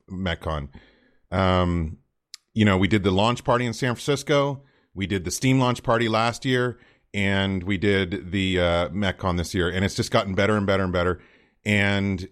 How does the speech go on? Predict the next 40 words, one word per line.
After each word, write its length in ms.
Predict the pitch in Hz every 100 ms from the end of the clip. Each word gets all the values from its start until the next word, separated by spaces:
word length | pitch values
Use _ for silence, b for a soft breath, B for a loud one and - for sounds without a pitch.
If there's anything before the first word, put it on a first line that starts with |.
| _
my 460 | 101 101 110 120
feeling 480 | 120 - 131 127 127
is 340 | 110 104 92 113
like 260 | 107 104
it's 180 | 110 107
a 60 | 123
family 400 | - 123 123 123
reunion. 480 | 123 139 95 76 -
It's, 160 | 90
I 140 | 95 98
feel 200 | - 117
like 200 | 107 107
every 260 | 101 107
year 240 | 110 101 98
now 340 | 98 95 98
we're 260 | 98 95 92
getting 300 | 90 98 95
back 240 | 90 92
together 320 | 90 101 95
with, 300 | 98 92 90 b b b -
uh, 300 | 90 87 85
you 120 | 90
know, 60 | 90
our 100 | 82
friends 280 | 104 92 82
at 60 |
P 140 | 82 85
G 160 | 80
I, 160 | 87 95
obviously, 560 | 95 87 95 - 101 98
but 200 | 90 85
the 60 |
community, 520 | - 101 95 101 101
and 100 | 90
it's 120 | 85 -
growing 520 | 85 90 101 104 95
and 160 | 80
seeing, 320 | 80 101 92 87
you 100 | -
know, 160 | 98 82